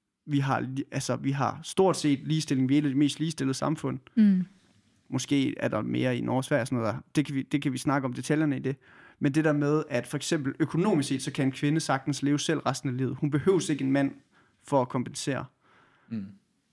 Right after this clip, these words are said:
Speaker 1: Og derfor så kommer vi nok også til at skulle forholde os helt anderledes til det her med at blive gift, fordi nu er det kun kærligheden, der ligesom kan være gældende.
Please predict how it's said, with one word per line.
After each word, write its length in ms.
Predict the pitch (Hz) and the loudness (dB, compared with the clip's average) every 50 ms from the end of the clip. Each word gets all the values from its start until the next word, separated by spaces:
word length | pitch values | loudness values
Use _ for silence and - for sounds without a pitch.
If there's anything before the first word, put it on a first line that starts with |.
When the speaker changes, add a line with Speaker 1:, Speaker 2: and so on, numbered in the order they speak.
| _ - | _ -6
Speaker 1:
Og 80 | 135 127 | 2 4
derfor 200 | 147 147 147 143 | 4 6 4 2
så 100 | 143 - | -2 -2
kommer 200 | - 165 156 143 | 0 0 0 2
vi 100 | 139 156 | 2 2
nok 160 | 160 156 143 | 2 2 2
også 140 | 143 147 - | 2 0 0
til 80 | - 165 | 0 -2
at 60 | 143 | -2
skulle 180 | - - 131 | -2 -6 -8
forholde 220 | - 151 165 160 139 | -2 0 0 0 0
os 160 | 127 - - | -2 -2 -2
helt 160 | 202 180 - | -2 -2 0
anderledes 380 | - 135 156 165 156 131 117 - | 0 0 2 2 2 0 -2 -4
til 140 | - 127 123 | -6 -6 -4
det 80 | 139 | -4
her 60 | 139 | -2
med 140 | 117 120 120 | 0 0 -2
at 60 | 117 | -2
blive 160 | - - 120 127 | -4 -6 -8 -4
gift, 220 | - 156 151 - | -2 -2 -2 -2
fordi 400 | - - 135 120 127 123 123 - _ _ _ _ _ _ _ _ _ - | -4 -6 -4 -2 -2 -2 -2 -4 _ _ _ _ _ _ _ _ _ -2
nu 120 | 139 131 | 0 0
er 100 | 127 139 | 2 2
det 120 | 143 139 | 0 0
kun 340 | - - - 139 139 143 139 - - _ _ _ _ _ _ _ _ _ _ - | -2 -2 0 0 0 0 -2 -4 -10 _ _ _ _ _ _ _ _ _ _ -6
kærligheden, 520 | - 143 131 139 151 156 143 143 120 131 | 0 2 4 4 4 2 2 0 -2 -4
der 140 | 131 - 123 127 | -6 -6 -8 -6
ligesom 280 | - 127 123 - 127 127 127 - | -6 -6 -4 -4 -4 -4 -6 -4
kan 120 | - 147 120 | -4 -4 -2
være 120 | 110 113 | -2 -4
gældende. 380 | 127 127 127 127 131 135 135 | -4 -2 -2 0 0 0 -2